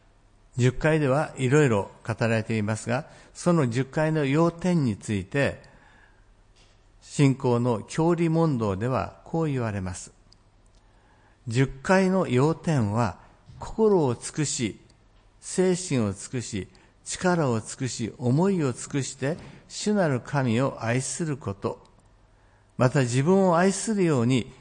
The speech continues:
私たちの隣人を愛することである。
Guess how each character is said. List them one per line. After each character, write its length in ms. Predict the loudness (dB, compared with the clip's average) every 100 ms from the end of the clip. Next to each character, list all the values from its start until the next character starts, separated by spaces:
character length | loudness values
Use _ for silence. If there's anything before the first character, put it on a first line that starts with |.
| -12 -6
私 400 | -2 -2 -4 -4
た 140 | -6
ち 140 | -2
の 240 | 0 0 -4 -18 _
隣 460 | -4 0 0 -2 -4
人 340 | -6 -4 -2
を 100 | 0
愛 180 | -2 -2
す 180 | -4 -6
る 120 | -6
こ 140 | -8
と 160 | -8 -8
で 160 | -8 -10
あ 140 | -10
る。 140 | -10